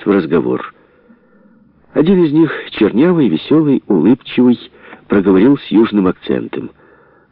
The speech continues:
«Гуляем, молодые люди, гуляем. Ольга Жибалаева и Давуд Казбеков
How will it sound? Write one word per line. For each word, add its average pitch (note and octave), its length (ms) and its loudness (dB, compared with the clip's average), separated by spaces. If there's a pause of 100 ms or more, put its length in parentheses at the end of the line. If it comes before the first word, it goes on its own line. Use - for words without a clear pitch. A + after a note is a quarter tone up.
«Гуляем, D3 500 4
молодые C#2 520 -2
люди, G#1 300 -12
гуляем. A2+ 720 0 (800)
Ольга C#3+ 500 4
Жибалаева C#3 880 2
и A#2 240 -2
Давуд A2 480 0
Казбеков F#2 680 -2